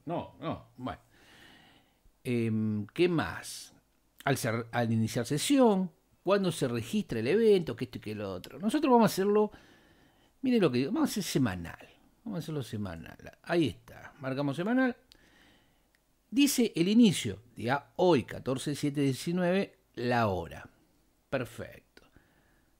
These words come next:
¿Cuándo querés repetirlo? ¿Una vez a la semana? ¿Mm? Si no, marcamos.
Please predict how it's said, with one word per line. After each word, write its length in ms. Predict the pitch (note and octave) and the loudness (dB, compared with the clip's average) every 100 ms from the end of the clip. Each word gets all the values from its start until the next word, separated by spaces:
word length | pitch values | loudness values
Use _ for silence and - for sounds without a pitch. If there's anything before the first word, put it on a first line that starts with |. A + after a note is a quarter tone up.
| _ _ _ _ - | _ _ _ _ 0
¿Cuándo 240 | E4+ C#4+ D3+ | 6 6 6
querés 220 | C#3+ B2+ | 4 2
repetirlo? 560 | G2+ G2+ E2+ D2+ C2 - _ - | 0 -4 -8 -10 -14 -20 _ -4
¿Una 240 | A#2+ A2+ | -2 -2
vez 100 | G#2+ | -2
a 40 | F#2 | -4
la 100 | D#2+ | -6
semana? 580 | C#3+ A3+ A#3 D3 E2 - _ _ _ _ _ _ _ _ _ | 0 4 4 4 -2 -12 _ _ _ _ _ _ _ _ _
¿Mm? 200 | A2 C3+ D#3 - _ _ _ _ _ _ _ _ _ | 0 0 0 -4 _ _ _ _ _ _ _ _ _
Si 200 | - G2+ | -10 -2
no, 340 | B2+ F3+ G2 - _ _ | 0 0 -2 -8 _ _
marcamos. 580 | A2+ G#2+ A#3 A3+ F#2+ - | -14 -4 2 4 2 -4